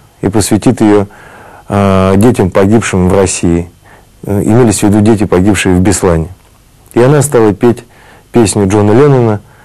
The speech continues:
"Imagine". Пела и сама играла на гитаре. В зале была мёртвая тишина, и только звучала гитара и её голос. И сорок тысяч з-, тысяч зажигалок зажглись и качались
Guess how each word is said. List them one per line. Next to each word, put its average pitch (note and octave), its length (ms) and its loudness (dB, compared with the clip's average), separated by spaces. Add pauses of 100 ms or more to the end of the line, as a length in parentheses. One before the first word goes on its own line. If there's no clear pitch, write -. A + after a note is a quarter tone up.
(120)
"Imagine". F#2+ 480 0 (1500)
Пела B2+ 340 2 (180)
и - 80 -4
сама A2+ 320 0
играла G#2 260 2
на F2+ 100 -2
гитаре. E2+ 480 -4 (100)
В G2 560 0 (440)
зале A2+ 280 2
была G2 420 0 (120)
мёртвая G#2 400 0
тишина, C3 400 0
и A2 60 2
только G2 260 -2
звучала F#2+ 380 0
гитара G2+ 360 0
и F#2 60 2
её F#2 180 2
голос. F2 420 -2 (300)
И G2+ 240 0 (220)
сорок D3 380 0
тысяч A2+ 240 0
з-, A2 260 0 (360)
тысяч G#2 280 0
зажигалок G#2 760 0 (320)
зажглись G#2+ 600 0 (500)
и A2+ 100 0
качались G2 540 -2